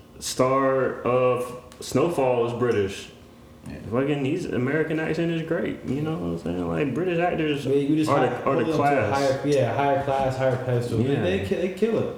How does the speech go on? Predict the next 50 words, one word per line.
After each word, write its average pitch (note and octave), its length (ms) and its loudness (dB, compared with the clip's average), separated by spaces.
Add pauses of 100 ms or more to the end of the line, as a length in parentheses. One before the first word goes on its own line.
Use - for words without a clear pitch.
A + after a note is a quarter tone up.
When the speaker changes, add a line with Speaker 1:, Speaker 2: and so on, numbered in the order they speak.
Speaker 3:
I - 60 0
Speaker 1:
They, A#2+ 120 4
Speaker 3:
mean B2 120 0
Speaker 1:
they C#3+ 120 2
do C#3+ 220 2
every C3+ 220 0
time. G2+ 420 -4 (1040)
Speaker 2:
Dang. A#2 400 -6 (280)
Speaker 1:
But C#3+ 160 4
yeah, C3+ 120 0
uh, D3 480 0
let's - 140 -4
see B2 100 -2
what A#2 180 0
else. G#2 260 -6 (480)
Speaker 2:
That's, C3+ 200 2
Speaker 1:
Oh, C#3 60 2
yeah, C#3+ 40 0
Speaker 2:
so, A2 300 0
Speaker 1:
so G#2+ 580 -2
Speaker 2:
that's D#3 200 0
what D#3 120 -2
we're C#3 120 2
looking C#3 260 0
at A2+ 140 0
now, C3 260 0
but A2+ 200 -4
we A#2+ 120 0
got B2+ 500 -2
a A#2 100 -2
special C#3+ 640 -2
drop A#2+ 680 0
of B2 140 2
a A#2+ 100 0
show A#2+ 340 0
that, A2 340 -4 (100)
eh, F3+ 400 -2
some C#3+ 220 2
of B2 60 2
Speaker 1:
Hold - 120 2
on. E3 60 0
Speaker 2:
us D#3+ 180 -2
like, D3+ 380 0
we D#3 100 0
don't D#3 220 0
necessarily D3 560 0
like C#3 260 0
in C#3 120 2
this C3+ 180 -2
circle. C3+ 520 -2